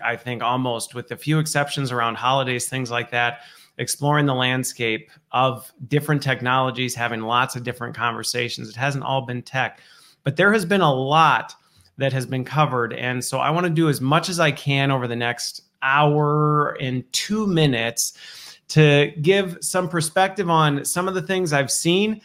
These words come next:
as I've been down this path, as well as cover off on some of the predictions and the things that I think this is going to lead, and also make some recommendations, 'cause I know there's a fair amount of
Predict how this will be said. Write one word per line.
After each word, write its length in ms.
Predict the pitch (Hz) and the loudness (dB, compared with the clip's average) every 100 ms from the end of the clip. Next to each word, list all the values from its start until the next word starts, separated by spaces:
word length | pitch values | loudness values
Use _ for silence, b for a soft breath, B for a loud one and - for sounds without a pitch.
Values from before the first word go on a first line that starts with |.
| B B B | B B B
as 300 | 143 143 139 | 0 2 0
I've 260 | 135 139 127 | 0 -2 -2
been 180 | 139 131 | -2 0
down 280 | 135 156 | 0 0
this 160 | 180 180 | -2 -4
path, 480 | - 196 202 - - - | -4 -2 -2 -4 -16 -4
as 160 | 151 147 | -2 -2
well 380 | 127 160 180 175 | 0 4 6 6
as 540 | 170 165 160 156 - _ _ _ _ _ - | 6 4 2 -4 -10 _ _ _ _ _ -2
cover 280 | 147 156 147 | 0 4 6
off 260 | 143 143 | 6 4
on 540 | - 135 135 131 131 127 b b b | -2 -6 -4 -4 -6 -10 b b b
some 260 | - - 185 | -8 -4 -4
of 100 | 185 | -4
the 80 | 180 | -6
predictions 580 | 160 160 165 160 160 139 | 0 2 2 0 -2 -2
and 120 | 135 | -4
the 60 | |
things 300 | 120 147 147 131 | -4 -2 -2 -2
that 100 | 135 | -2
I 100 | 127 | -4
think 300 | - 139 135 | -4 -6 -6
this 160 | 120 | -12
is 100 | 127 | -8
going 220 | 131 131 | -4 -4
to 80 | 123 | -4
lead, 260 | 123 147 165 | -2 -2 0
and 80 | 156 | 2
also 280 | 170 160 | 2 0
make 220 | 180 175 165 | -2 0 0
some 300 | 160 151 139 | 0 2 2
recommendations, 800 | 143 143 139 135 139 135 143 | 0 0 -2 0 -2 -2 -4
'cause 140 | - 127 | -4 -4
I 60 | |
know 200 | 131 139 | -2 -2
there's 160 | 139 135 | -2 -4
a 60 | 127 | -4
fair 200 | 139 135 | -2 0
amount 280 | 131 131 | 0 0
of 200 | 127 110 | 0 -6